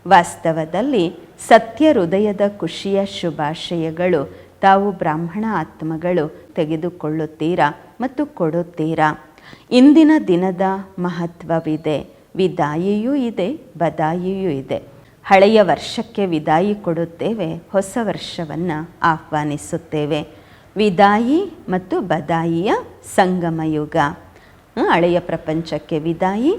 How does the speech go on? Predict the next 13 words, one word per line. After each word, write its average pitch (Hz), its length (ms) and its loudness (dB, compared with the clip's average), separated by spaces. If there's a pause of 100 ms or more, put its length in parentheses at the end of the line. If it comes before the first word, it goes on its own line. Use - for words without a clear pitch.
(180)
ಹೊಸ 170 280 -4
ಪ್ರಪಂಚಕ್ಕೆ 165 1000 -6 (260)
ಆಹ್ವಾನ. 156 600 2 (340)
ಸ್ವಾಗತ 160 600 0
ಮಾಡ್ತೇವೆ. 156 760 -4 (460)
ಇವತ್ತಿನ 311 520 6 (160)
ದಿನಕ್ಕೆ 202 420 0
ಹೇಳಲಾಗತ್ತೆ 165 1120 -2 (200)
ಸಂಗಮದ 180 680 -2 (160)
ದಿನ. 156 220 -2 (760)
ಸಂಗಮದ 294 640 6
ಮಹಿಮೆ 208 460 -2
ಬಹಳ 180 340 -4